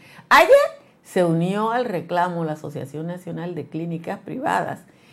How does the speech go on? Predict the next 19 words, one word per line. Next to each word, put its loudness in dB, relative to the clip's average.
que 6
demanda 4
que 0
las 0
A 2
R -4
S -6
ajusten -6
las -2
tarifas -6
que 0
pagan 2
a -6
los -8
prestadores -6
de -2
los -4
servicios, -10
acorde 0